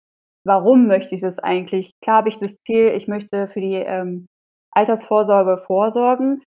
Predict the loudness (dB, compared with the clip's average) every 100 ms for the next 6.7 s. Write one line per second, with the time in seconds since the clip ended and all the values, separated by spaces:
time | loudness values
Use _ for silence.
0 | _ -4 0 0 2 2 2 0 -4 -12
1 | -4 -2 -2 -6 -8 -10 -6 -4 -4 -4
2 | -8 -4 -4 -6 -6 -4 -2 -2 -4 -8
3 | -10 -12 -10 -8 -6 -6 -4 -6 -6 -4
4 | -4 0 -2 -2 -8 _ 0 0 2 0
5 | -2 -4 -4 -6 -6 -4 -2 -2 -4 -6
6 | -12 -12 -8 -4 -4 -4